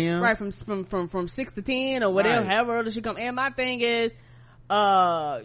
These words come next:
Speaker 2: you can do that from where you came from. And my, and not, tell me funny,
Speaker 1: <coughs>
Speaker 2: it's their fault because she was like, "Bitch, why did you hire me? This is who I am. I'm not gonna change who I am."
Speaker 1: The Wall Street Journal reported Wednesday that Kelly's ratings are eighteen percent below that very same hour,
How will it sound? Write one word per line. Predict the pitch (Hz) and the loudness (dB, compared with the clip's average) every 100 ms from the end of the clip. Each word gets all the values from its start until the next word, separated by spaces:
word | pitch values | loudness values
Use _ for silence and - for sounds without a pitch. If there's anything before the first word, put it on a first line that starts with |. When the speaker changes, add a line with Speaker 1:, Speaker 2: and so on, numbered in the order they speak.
| 175 | -4
Speaker 2:
you | 220 | -2
can | 269 247 | 0 2
do | 339 | 2
that | 285 202 | 2 0
from | - 202 | -2 -2
where | 208 | -2
you | 185 | -2
came | 185 233 247 240 | -4 -2 -2 -2
from. | 208 185 156 | -6 -6 -4
And | 175 190 | -4 -2
my, | 254 - | -4 -2
and | 180 | -4
not, | 226 226 | -2 -4
tell | 285 247 | -4 -4
me | |
funny, | 233 269 269 240 | -2 -4 -4 -2
Speaker 1:
<coughs> | |
Speaker 2:
it's | - - 240 294 | 2 4 4 4
their | 254 254 | 6 4
fault | 262 254 311 - | 6 4 4 2
because | 233 233 226 | 0 0 0
she | |
was | 294 262 | -2 0
like, | 254 226 175 196 | 2 2 0 -2
"Bitch, | 330 339 | -2 2
why | 320 | 2
did | 311 311 | 4 2
you | |
hire | 277 277 330 269 | 4 6 6 4
me? | 240 208 | 0 -2
This | 185 294 | -2 -4
is | 277 | -4
who | 269 | 0
I | 254 226 196 240 | 2 2 0 -4
am. | 196 | -4
I'm | 208 | -2
not | 240 202 | -4 -4
gonna | 226 | -6
change | 190 208 220 202 | -4 -4 -4 -4
who | 202 | -4
I | 185 165 180 | -2 -2 -4
am." | 139 139 - | -8 -12 -2
Speaker 1:
The | 127 | 6
Wall | 156 190 | 10 10
Street | 202 202 147 | 8 4 6
Journal | 170 180 180 | 6 8 6
reported | 151 - 165 151 117 | 6 8 8 8 6
Wednesday | 131 170 165 151 | 4 4 4 4
that | 139 | 2
Kelly's | 123 160 160 | 4 4 4
ratings | 143 151 151 139 | 4 4 4 2
are | 104 | 2
eighteen | 139 151 160 135 | 0 0 0 0
percent | 135 147 127 | 0 2 2
below | 120 131 139 143 | 2 4 6 6
that | 127 123 | 4 0
very | 107 135 143 | 2 2 2
same | - 139 120 | 2 2 2
hour, | 120 139 139 143 | 4 4 4 2